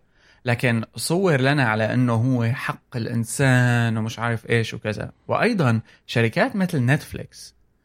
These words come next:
كانت من رواد الدفاع عن النت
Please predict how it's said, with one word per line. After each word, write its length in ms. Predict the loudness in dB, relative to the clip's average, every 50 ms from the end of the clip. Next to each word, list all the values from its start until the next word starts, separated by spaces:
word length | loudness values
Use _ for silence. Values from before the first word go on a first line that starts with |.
| _ _ _ _ _ _ _
كانت 500 | 0 2 2 4 4 4 2 0 0 -2 _ -18 _ _ _ _ _ _ _
من 340 | 0 0 2 2 2 0 -2 -4 -4
رواد 840 | 0 2 2 2 4 4 4 4 4 4 4 2 2 0 -4 -10 -12 -16 _ _ _ _ _ _ _ 0
الدفاع 1400 | 2 2 2 2 2 0 0 0 -2 -4 -8 -12 _ _ -6 -6 -6 -4 -2 0 2 2 2 2 0 -2 -6 -8 -12 _ -10
عن 420 | -6 -2 0 0 0 0 -2 -4 -6 -4
النت 460 | -4 -2 0 0 0 0 0 0